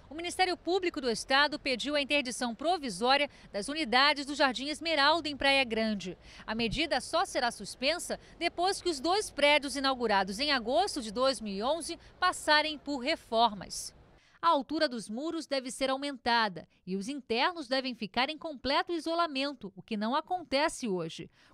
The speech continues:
Qualquer pessoa que passa ao lado das construções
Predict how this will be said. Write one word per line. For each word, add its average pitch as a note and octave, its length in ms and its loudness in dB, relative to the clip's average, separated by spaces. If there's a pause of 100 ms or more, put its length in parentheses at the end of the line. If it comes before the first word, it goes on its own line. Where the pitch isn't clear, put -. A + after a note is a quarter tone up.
Qualquer A#3 340 2
pessoa B3+ 420 0
que - 120 -8
passa C#4 320 2
ao C4 80 2
lado A#3 320 2
das F3+ 200 -6
construções A#3+ 800 -6